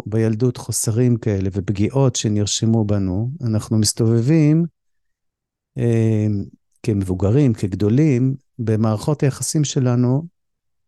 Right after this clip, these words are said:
עם אותם אסטרטגיות של הילד שאפשרו לנו לא להרגיש כאב. מה אני מתכוון כאב? לדוגמה,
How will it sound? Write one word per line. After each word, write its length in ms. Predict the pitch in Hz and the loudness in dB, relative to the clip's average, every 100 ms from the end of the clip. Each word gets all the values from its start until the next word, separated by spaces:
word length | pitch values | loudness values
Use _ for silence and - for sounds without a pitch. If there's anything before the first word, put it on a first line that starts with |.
| _ - | _ -2
עם 140 | 123 | 0
אותם 400 | 123 120 - 170 165 | 0 0 2 2 2
אסטרטגיות 680 | - 131 120 143 143 135 | 0 -4 -2 0 2 0
של 200 | - 120 | -2 -2
הילד 440 | 107 123 131 120 110 | 0 2 2 0 -2
שאפשרו 540 | - 110 - - 117 | -6 -8 -6 -2 0
לנו 320 | 131 123 113 | 2 2 2
לא 180 | 110 120 | 2 2
להרגיש 440 | 135 113 101 95 - | 2 0 -2 -8 -8
כאב. 400 | - 95 87 85 - _ _ _ _ _ _ _ - | -10 -6 -8 -8 -16 _ _ _ _ _ _ _ -2
מה 100 | 117 | 2
אני 100 | 120 | 2
מתכוון 680 | 110 - 110 107 107 113 107 | 0 -2 -2 -2 -2 2 0
כאב? 440 | - 90 90 117 113 | 0 -2 0 0 0
לדוגמה, 680 | 107 104 110 123 123 123 | -2 0 0 2 2 2